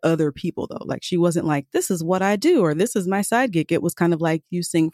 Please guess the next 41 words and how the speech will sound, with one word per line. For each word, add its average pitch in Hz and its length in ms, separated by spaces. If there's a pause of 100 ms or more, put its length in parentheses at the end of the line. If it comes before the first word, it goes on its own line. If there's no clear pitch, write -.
(100)
at 175 140
church, 294 340
you 160 100
sing 147 380 (360)
with 190 180
your 190 100
family, 233 460
you 233 120
sing 262 240
for 311 260
your 175 140
family. 143 500
And 156 120
that's 143 280
the 151 80
extent 151 360
of 151 60
that. 165 300 (360)
She 220 100
also 208 260
was 185 120
a 175 80
school 208 180
teacher, 175 240
so 165 220
she 170 160
sang 156 440 (220)
for 160 140
her 175 120
students. 170 440
She 170 100
had 170 160
an 151 140
auto 160 240
harp 170 260
she 160 160
taught 160 220
herself 156 340
how 147 100
to 139 80
play 160 440